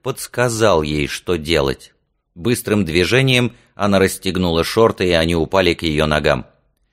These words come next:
«Эй, малыш!» — развязно сказала она, надеясь, что дыхание ее уже вошло в норму. Подошла к нему вплотную. «По-моему, ты рановато подхватился.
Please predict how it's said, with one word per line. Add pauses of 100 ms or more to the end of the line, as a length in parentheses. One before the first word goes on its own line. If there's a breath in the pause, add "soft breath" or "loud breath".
(300)
«Эй,
малыш!» — (180 soft breath)
развязно
сказала
она,
надеясь,
что
дыхание
ее
уже
вошло
в
норму. (380)
Подошла
к
нему
вплотную. (380)
«По-моему,
ты
рановато
подхватился.